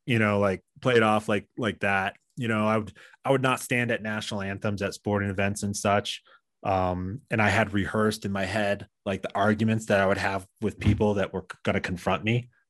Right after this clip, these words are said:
Like, I was looking for that confrontation to, like, have that argument, um, you know, <laughs> during the middle of a national anthem at a sporting event, you know? Um, you know, it's, it's, yeah, it was, uh,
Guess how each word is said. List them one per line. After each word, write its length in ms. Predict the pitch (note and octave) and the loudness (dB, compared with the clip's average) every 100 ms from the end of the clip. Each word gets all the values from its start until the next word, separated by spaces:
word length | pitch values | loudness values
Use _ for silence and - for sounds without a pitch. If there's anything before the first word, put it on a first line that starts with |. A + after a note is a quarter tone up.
| G#2+ | 0
Like, 100 | A#2+ | 2
I 60 | |
was 120 | G#2+ | 4
looking 400 | G#2+ B2+ C3 C3 | 6 6 6 2
for 120 | G#2+ G#2+ | 2 2
that 180 | F#2+ - | 0 -2
confrontation 760 | G2+ G2 F#2 G#2 F#2+ F2+ E2 | -4 -4 -8 -4 -2 -2 -4
to, 120 | D#2+ F2+ | -6 -6
like, 180 | E2+ | -6
have 340 | - C3 B2+ A2+ | -2 2 2 2
that 160 | G2+ - | 0 2
argument, 500 | G#2 G2+ F#2 E2+ D#2 _ - - - _ - | 0 2 -2 -4 -8 _ -20 -20 -20 _ -6
um, 560 | G#2 F#2+ F2+ F2 F2 G#2 - - | 0 2 2 2 -2 -4 -10 0
you 120 | G#2+ | 2
know, 400 | G2+ F#2+ F2+ - _ | 4 2 0 -6 _
<laughs> 380 | - G#3+ A3 C3 | 2 2 2 2
during 240 | C#3+ C3+ | 4 4
the 60 | C3 | 4
middle 220 | B2 A#2+ | 4 4
of 80 | A#2 | 4
a 40 | |
national 400 | A2 G#2 G#2 A2 G#2 | 4 2 2 0 0
anthem 260 | G#2 A#2+ | 0 0
at 120 | G#2 | 0
a 60 | F#2+ | -2
sporting 400 | - G#2 A2 G#2+ | -4 -2 0 0
event, 340 | F2 F2 F2 - | -2 -4 -6 -4
you 120 | G2+ | 0
know? 240 | F#2+ F#2+ - - - - _ F#2+ | 0 0 -4 -16 -20 -20 _ -2
Um, 640 | F#2 F2 F2 F2 F#2+ - _ _ _ _ _ _ | 0 2 0 -4 -8 -12 _ _ _ _ _ _
you 80 | A2 | -6
know, 140 | F#2+ F#2 | -2 2
it's, 420 | G2 - - - _ - | 0 0 -6 -10 _ -2
it's, 480 | A2+ A2 - - _ _ C#3 | -2 -2 -8 -10 _ _ 0
yeah, 240 | A2+ G2+ | 4 4
it 40 | |
was, 220 | A2 G#2+ A2 | 4 4 4
uh, 400 | G#2+ G#2 G#2 | 6 4 2